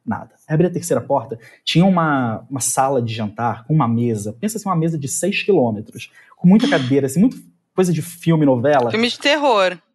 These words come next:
Speaker 1: E tudo escuro, uma mesa gigantona, assim. Aí no final dessa mesa tinha um, uma outra portinha que eu entrei, tinha uma, uma, um salãozinho, parecia um salão de festa, cheio de balões,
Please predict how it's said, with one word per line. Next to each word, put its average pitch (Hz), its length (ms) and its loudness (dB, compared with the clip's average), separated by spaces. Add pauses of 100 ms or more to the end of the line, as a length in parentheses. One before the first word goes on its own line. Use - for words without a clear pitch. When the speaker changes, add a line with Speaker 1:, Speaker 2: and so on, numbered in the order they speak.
(580)
Speaker 1:
E 151 100 6 (380)
tudo 175 200 6
escuro, 190 420 2
uma 190 100 2
mesa 165 220 0
gigantona, 147 720 0
assim. 131 360 -4 (300)
Aí 147 120 4
no 165 80 4
final 175 380 0
dessa 202 220 -4
mesa 170 360 -2
tinha 175 220 -4
um, 160 300 -2
uma 143 160 0
outra 156 180 0
portinha 170 580 -2
que 170 60 -6
eu 165 80 -2
entrei, 156 640 -2 (380)
tinha - 120 -4
uma, 170 140 4
uma, 127 800 -2 (760)
um 151 60 2
salãozinho, 160 580 2
parecia 165 220 0
um - 20 0
salão 170 220 -2
de 131 100 -4
festa, 147 440 -2
cheio 208 320 0
de 175 100 2
balões, 127 760 0